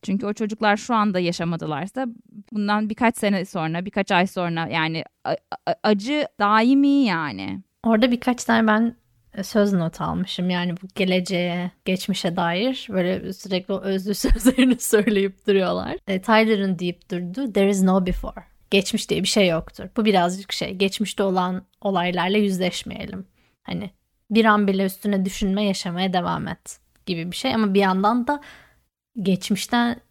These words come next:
Speaker 2: tıkalı kalmış bir insanın bunu söyleyip durduğunu görmek biraz hani ironisi oydu. Diğer bir şey, bunu Clark söylüyordu galiba. "We have to abandon the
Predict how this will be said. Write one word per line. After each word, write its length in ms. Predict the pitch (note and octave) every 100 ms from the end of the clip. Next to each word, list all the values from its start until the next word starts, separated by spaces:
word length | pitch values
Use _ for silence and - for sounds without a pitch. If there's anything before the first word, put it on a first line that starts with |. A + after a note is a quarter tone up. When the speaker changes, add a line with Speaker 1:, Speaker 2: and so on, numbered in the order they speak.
| _ _
Speaker 2:
tıkalı 380 | - - A#3+ G3+
kalmış 460 | G#3 E3 D#3+ E3+ -
bir 60 | E3+
insanın 500 | F#3 F#3 E3 F3 F3+
bunu 140 | F3+ E3+
söyleyip 480 | E3+ E3+ F3 - -
durduğunu 380 | F3+ F3+ F3
görmek 540 | F3 F3 F3+ A3 C4 -
biraz 300 | F3 F3+ -
hani 280 | E3 F3 - _ _
ironisi 520 | - G3 E3+ F#3 - F#3+
oydu. 540 | E3 - F#3 - E4+ - _ - F#3
Diğer 380 | G#3 A3 B3 G3+
bir 60 |
şey, 420 | F#3+ G3 G3+ C#4
bunu 140 | G#3 G#3 -
Clark 280 | G3 A#3
söylüyordu 500 | - D#3+ D#3+ E3+ E3+
galiba. 560 | F#3 E3 E3 F3+ G#3+ C#4 F4+ _ _ _ -
"We 180 | G#3 G#3+
have 220 | - A#3+ -
to 60 |
abandon 520 | G3 F#3 G3 G#3 G3 G3
the 140 | G#3